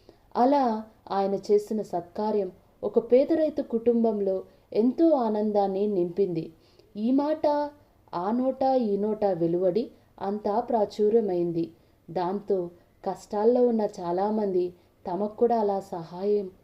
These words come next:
అందుతుందేమోనని ఎదురు చూడటం మొదలుపెట్టారు. దాంతో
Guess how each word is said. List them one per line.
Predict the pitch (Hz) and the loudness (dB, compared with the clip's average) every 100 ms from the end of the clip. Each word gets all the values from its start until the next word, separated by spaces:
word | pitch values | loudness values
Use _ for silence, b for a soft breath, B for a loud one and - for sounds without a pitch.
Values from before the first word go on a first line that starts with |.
| _ _ - | _ _ -10
అందుతుందేమోనని | 175 190 208 226 220 208 208 196 196 185 | -4 -4 -4 -2 0 0 -2 -2 -2 -2
ఎదురు | 180 170 196 208 - | 0 0 -2 -6 -4
చూడటం | 190 190 180 | -4 -4 -6
మొదలుపెట్టారు. | 175 165 185 185 170 170 160 156 - b b b b 165 | -4 -4 -4 -6 -8 -10 -10 -10 -14 b b b b -4
దాంతో | 202 208 226 220 185 | -2 0 0 2 0